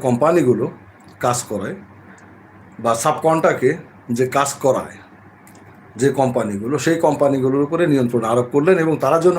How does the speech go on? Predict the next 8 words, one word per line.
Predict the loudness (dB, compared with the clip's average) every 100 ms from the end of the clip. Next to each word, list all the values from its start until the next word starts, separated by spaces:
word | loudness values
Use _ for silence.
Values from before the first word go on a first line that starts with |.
| 2
আর | 0 -2 -8 -20 -20 -20 -20 -20 -20 -20 -20 -20 -20 -20 -20 -20 -18 -4
সাবকন্ট্রাক্ট | -4 0 0 0 2
কর-, | 2 0 2
করাইতে | 2 2 2 2
না | 2
পারে | 2 2
বা | 0 2
আউটসোর্সিং | 0 0 -4 -4